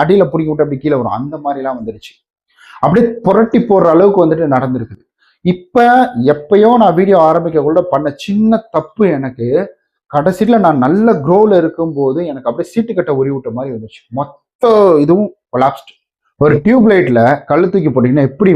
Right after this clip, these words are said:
வெடிச்சு ஒரு இடத்துல அடிச்சா மொத்த பல்பும் காலியாகும், அந்த மாதிரி வந்துட்டு எனக்கு ஒரு இடத்துல கல்லு பட்டது மொத்தமும் காலி.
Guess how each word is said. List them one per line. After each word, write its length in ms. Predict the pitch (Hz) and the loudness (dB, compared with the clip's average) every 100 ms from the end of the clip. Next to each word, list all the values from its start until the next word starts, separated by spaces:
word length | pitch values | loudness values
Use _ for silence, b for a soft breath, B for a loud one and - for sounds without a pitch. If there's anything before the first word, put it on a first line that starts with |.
| 143 | 2
வெடிச்சு 340 | 151 180 170 160 131 | 0 0 2 2 4
ஒரு 120 | 156 | 4
இடத்துல 260 | 170 196 180 | 2 2 2
அடிச்சா 240 | 147 147 185 147 | 2 2 0 2
மொத்த 240 | 135 - 196 | -2 0 0
பல்பும் 280 | 175 170 160 | 0 0 0
காலியாகும், 420 | 135 131 110 101 110 | 0 0 -4 -8 -8
அந்த 160 | 131 135 131 | -8 -6 -4
மாதிரி 160 | 175 156 | -2 -2
வந்துட்டு 240 | 120 117 160 | -4 -4 -4
எனக்கு 200 | 143 120 110 | -4 -6 -2
ஒரு 100 | 151 147 | 2 2
இடத்துல 280 | 135 - 180 135 | 0 -2 -4 -4
கல்லு 180 | 139 156 | -6 -6
பட்டது 320 | - 107 104 143 _ _ _ - 127 | -8 -10 -12 -16 _ _ _ -6 -4
மொத்தமும் 380 | 131 175 170 | -2 -2 0
காலி. 160 | 123 101 | -2 -2